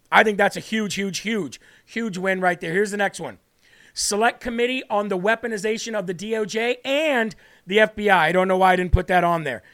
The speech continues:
And the F B I. So the D O J and the F B I will now have committees sa-, similar to the Shamuary six committee with subpoena power to go after the D O J and the F B I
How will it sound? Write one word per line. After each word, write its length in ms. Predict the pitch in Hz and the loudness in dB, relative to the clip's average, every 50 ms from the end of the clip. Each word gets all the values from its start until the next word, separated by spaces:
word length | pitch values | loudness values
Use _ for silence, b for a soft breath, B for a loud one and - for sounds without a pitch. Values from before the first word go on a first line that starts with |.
| b b b b b - | b b b b b -6
And 360 | 214 226 240 254 269 269 226 | -4 -2 0 0 0 -2 -2
the 200 | 202 233 226 226 | -2 -2 0 0
F 160 | 220 220 - | 0 0 -2
B 160 | - 208 202 | -4 0 0
I. 220 | 190 160 120 - - _ b b b b b | 2 0 0 -2 -8 _ b b b b b
So 180 | b - 220 202 | b -2 -2 -2
the 80 | 202 | -2
D 240 | 175 147 220 254 277 | -2 -4 -4 -2 0
O 100 | 285 285 | 0 0
J 380 | 220 - 240 233 240 240 240 - | 0 -2 -2 -2 -2 -2 -4 -4
and 280 | - 226 233 254 262 254 | -6 -4 -2 -2 -2 -2
the 120 | 262 - | -4 -4
F 200 | - 240 226 - | -2 -4 -4 -4
B 100 | - 220 | -4 -2
I 140 | 220 214 214 | 0 0 0
will 180 | 196 190 180 180 | 0 -2 -4 -4
now 280 | 185 196 208 226 233 | -2 -2 -2 -2 -2
have 220 | 233 233 233 208 - | -2 -2 -4 -4 -6
committees 440 | - 226 220 214 214 208 202 - - B B B B | -8 -8 -6 -4 -4 -6 -6 -8 -12 B B B B
sa-, 480 | B B - - - - 214 226 240 - | B B -8 -6 -6 -6 -6 -6 -6 -6
similar 420 | - - 240 247 269 285 294 311 302 | -6 -4 -4 -4 -4 -4 -4 -6 -6
to 120 | - 262 | -6 -8
the 80 | 220 220 | -8 -8
Shamuary 640 | - - 233 233 240 247 240 240 240 233 240 240 - | -6 -4 -4 -4 -4 -2 -2 0 2 2 2 0 0
six 240 | - 240 233 - | -2 -6 -6 -6
committee 400 | - - 202 185 180 175 180 175 B B B B B B | -6 -6 -4 -2 -2 -2 -2 -4 B B B B B B
with 320 | 113 139 196 233 269 254 | 0 4 6 6 6 6
subpoena 540 | - - - 285 - - 302 302 311 294 214 | 2 -4 -6 -6 -8 -8 -8 -6 -4 -4 -4
power 480 | - - 190 180 165 160 156 156 151 b b b b b b b b | -4 -2 0 0 0 0 -2 -4 -8 b b b b b b b b
to 100 | - 208 | -2 0
go 240 | 170 220 226 233 233 | 2 4 6 6 6
after 260 | 233 226 220 - 220 | 6 4 2 0 -4
the 120 | 202 196 | -4 -4
D 240 | 170 143 190 226 254 254 | -4 -4 0 2 4 6
O 140 | 247 254 | 4 4
J 440 | 196 160 214 214 202 202 196 202 185 b b b b b _ - | 2 2 2 4 4 4 4 2 0 b b b b b _ -4
and 240 | 220 220 240 247 240 | 0 0 0 0 0
the 100 | 247 240 | -2 -2
F 160 | 233 233 233 | -2 -2 -2
B 180 | - 226 214 208 | -4 -4 -2 0
I 280 | 196 185 180 180 170 | 2 2 2 0 -2